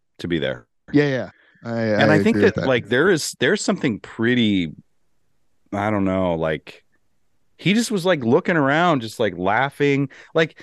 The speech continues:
Speaker 1: his guitarist got on the, the Raising Hammond B three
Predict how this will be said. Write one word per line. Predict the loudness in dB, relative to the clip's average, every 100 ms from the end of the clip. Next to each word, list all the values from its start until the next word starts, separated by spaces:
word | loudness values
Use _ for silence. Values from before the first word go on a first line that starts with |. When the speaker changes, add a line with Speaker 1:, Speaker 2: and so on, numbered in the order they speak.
| -4
Speaker 1:
his | 0 2
guitarist | 2 0 2 4 4 0 0
got | 2 4
on | 4 4
the, | 2 0 -4
the | -2 0
Raising | 2 4 4 2 0
Hammond | 0 0 0 0
B | -4
three | -2 0 0 -2